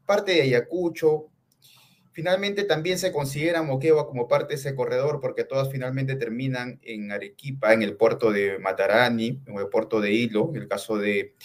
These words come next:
en el caso de Moquegua. Pero lo que, lo que existe en este preciso momento es una calma, una tensa calma, y de verdad que es una tensa calma en todo el sentido de la palabra,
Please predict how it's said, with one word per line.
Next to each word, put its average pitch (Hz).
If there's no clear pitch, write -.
en 110
el 104
caso 110
de 107
Moquegua. 123
Pero 139
lo 156
que, 160
lo 151
que 160
existe 165
en 208
este 214
preciso 180
momento 170
es 165
una 165
calma, 160
una 131
tensa 214
calma, 139
y 127
de 120
verdad 120
que -
es -
una 165
tensa 175
calma 160
en 135
todo 123
el 113
sentido 147
de 143
la 117
palabra, 107